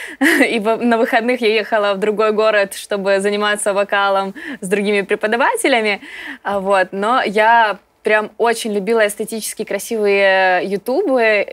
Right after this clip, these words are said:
э, разговорные, душевные, по типу Сони Есьман. Когда-то она прям топом была, я прям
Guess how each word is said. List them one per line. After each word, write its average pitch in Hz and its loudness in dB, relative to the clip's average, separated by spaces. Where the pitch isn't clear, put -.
э, 185 2
разговорные, 226 0
душевные, 214 0
по 202 0
типу 208 -8
Сони 202 -4
Есьман. 254 0
Когда-то 208 0
она 196 -2
прям 190 0
топом 208 0
была, 190 4
я 190 0
прям 185 -6